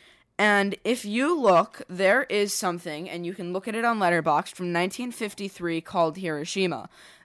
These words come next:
that is just real footage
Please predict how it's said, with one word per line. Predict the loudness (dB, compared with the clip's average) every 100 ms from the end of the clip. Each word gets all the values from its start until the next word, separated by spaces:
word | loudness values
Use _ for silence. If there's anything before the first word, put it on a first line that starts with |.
| -2
that | 4 6 6 2 -12 -20 -20 -4
is | 0 0 0
just | 0 4 4 2 -6 -10 _
real | -8 -2 4 6 6 4 0
footage | -6 2 4 4 2 0 -4 -6 -6 -8